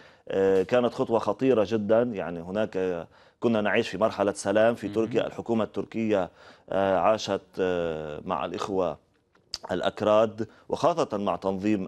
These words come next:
Speaker 1: البي كي كي مرحلة سلام لعدة سنوات ماضية، آه، ما أدى إلى ازدهار كبير في جنوب شرق تركيا.
Speaker 2: من-، منذ عام ألفين واثناعش.
Speaker 1: تقريبًا ثلاثة أو أربع سنوات.
Speaker 2: نعم.
Speaker 1: آه، إلا أن التنظيم ربما، آه، حلم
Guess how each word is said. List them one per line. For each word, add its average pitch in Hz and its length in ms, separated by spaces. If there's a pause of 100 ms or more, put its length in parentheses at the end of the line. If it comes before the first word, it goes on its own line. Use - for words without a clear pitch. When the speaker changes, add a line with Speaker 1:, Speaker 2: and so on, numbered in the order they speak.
Speaker 1:
البي 98 200
كي 95 180
كي 110 260
مرحلة 139 380
سلام 143 360
لعدة 127 260
سنوات 131 460
ماضية، 110 480 (520)
آه، 98 300
ما 107 240
أدى 135 200
إلى 117 280
ازدهار 110 440
كبير 143 360
في 110 180
جنوب 95 280
شرق - 260
تركيا. 110 440 (140)
Speaker 2:
من-، 113 80
منذ 120 160
عام 113 200
ألفين 110 260
واثناعش. - 380 (160)
Speaker 1:
تقريبًا 117 500 (140)
ثلاثة 113 320
أو 95 80
أربع 95 180
سنوات. 95 360
Speaker 2:
نعم. 143 100 (520)
Speaker 1:
آه، 101 460
إلا 151 360
أن 160 120
التنظيم 120 800
ربما، 107 880 (500)
آه، 92 120
حلم 117 580